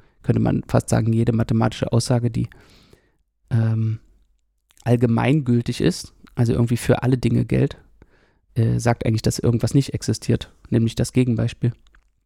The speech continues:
Das sind dann die gefeierten Sätze. Und in unserer Fachsprache nutzen wir dafür Quantoren. Quant klingt irgendwie schon so nach Anzahl.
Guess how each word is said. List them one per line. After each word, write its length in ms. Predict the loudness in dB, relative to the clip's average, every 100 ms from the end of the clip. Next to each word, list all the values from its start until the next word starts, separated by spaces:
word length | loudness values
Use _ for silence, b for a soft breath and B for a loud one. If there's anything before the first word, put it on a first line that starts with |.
| _ _ _ _ _ -4
Das 140 | -2
sind 100 | 0
dann 120 | 0
die 100 | 0
gefeierten 480 | -2 -2 0 0 0
Sätze. 320 | 0 -2 -4 -8 B B B B B B -6
Und 420 | 0 0 0 -6 -16 -20 B -2
in 100 | 0
unserer 160 | 2
Fachsprache 560 | 2 0 0 0 0 0
nutzen 300 | -4 -4 -2
wir 60 |
dafür 300 | 0 2 0
Quantoren. 920 | 0 0 0 0 0 0 0 0 0 -2 b b b b b b
Quant 560 | -6 -2 0 0 -2 -10 -6
klingt 240 | -2 0
irgendwie 160 | 0 2
schon 160 | 2
so 100 | 2
nach 180 | 0 -2 -2
Anzahl. 680 | 0 0 0 -2 2 0